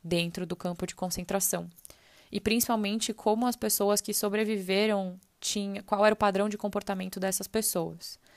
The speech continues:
E no fim do livro, ele basicamente conclui que as pessoas que têm um propósito conseguem aguentar coisas ruins que acontecem à sua volta, desde que elas se mantenham atentas,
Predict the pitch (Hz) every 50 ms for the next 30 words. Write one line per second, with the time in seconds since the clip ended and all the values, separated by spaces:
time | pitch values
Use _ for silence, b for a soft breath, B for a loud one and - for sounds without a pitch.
0 | b b b b b b b b b b b b b - 208 208 208 208 208 202
1 | 202 202 202 196 196 196 - - _ _ _ _ - 202 214 214 - 277 277 254
2 | 214 214 226 240 220 202 208 190 190 185 175 202 220 226 - 220 202 190 190 196
3 | 190 - - 190 180 - - 202 226 226 214 196 - 202 196 - - 208 196 -
4 | 208 233 233 - 226 - - 220 220 220 202 190 190 180 175 - - 185 185 196
5 | 196 180 185 - - 185 180 170 - - 196 190 190 - 214 202 214 214 220 214
6 | 202 196 185 - - _ - 190 185 190 190 185 180 - 190 180 185 190 196 b
7 | b b b b b b - - 208 202 202 196 202 208 202 202 - - - -
8 | _ _ - - - 214 202 196 208 240 269 277 - - 208 - 208 196 190 -
9 | 185 185 - - 180 175 - - 180 175 160 156 170 165 170 175 - - 220 233
10 | b b b b b b b b 208 185 202 196 214 233 214 254 240 - 226 214
11 | 202 208 202 - 208 202 202 196 190 190 190 196 180 180 180 180 185 185 185 185
12 | 180 180 180 185 - _ - 185 185 - _ - 185 190 208 240 247 - - 240
13 | 226 - - -